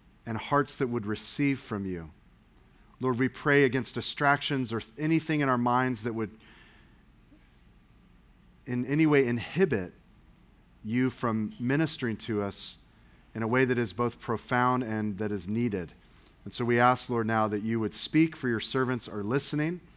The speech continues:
We ask this in the name at which every knee will bow and every tongue will confess. Jesus, our dear and precious Lord, we pray. Amen.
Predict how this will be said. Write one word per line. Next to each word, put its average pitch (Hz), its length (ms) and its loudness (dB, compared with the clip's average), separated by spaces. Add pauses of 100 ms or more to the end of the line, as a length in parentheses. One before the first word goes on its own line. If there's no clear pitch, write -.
(460)
We 98 120 -6
ask 127 280 2
this 131 200 -2
in 113 100 -2
the 110 60 -2
name 131 540 0 (880)
at 107 140 -4
which 110 160 0
every 139 260 4
knee 139 140 2
will 117 160 0
bow 101 260 0
and 104 80 -2
every 113 200 -2
tongue 131 320 -2
will 123 80 -2
confess. 98 540 -8
Jesus, 123 760 -4 (800)
our 98 140 -6
dear 104 360 0
and 95 200 -8
precious - 480 -8
Lord, 90 380 -6
we 92 140 -8
pray. 85 340 -10 (800)
Amen. 104 400 -2